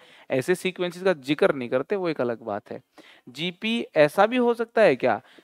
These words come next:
जिसका कॉमन रेशियो कॉम्प्लेक्स नंबर,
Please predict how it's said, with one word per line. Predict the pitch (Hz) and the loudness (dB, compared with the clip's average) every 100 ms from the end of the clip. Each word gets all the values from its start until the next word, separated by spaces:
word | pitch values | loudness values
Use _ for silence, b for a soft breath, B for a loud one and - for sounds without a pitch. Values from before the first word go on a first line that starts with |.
| _ | _
जिसका | 120 151 180 - - 170 | _ 0 0 -2 0 2
कॉमन | - 180 180 208 185 | 2 2 2 0 -2
रेशियो | 156 160 - 180 | -2 -2 -2 -4
कॉम्प्लेक्स | - 165 170 175 165 185 202 - - | 0 2 2 0 2 4 4 0 -6
नंबर, | 160 156 156 139 | -2 -2 2 2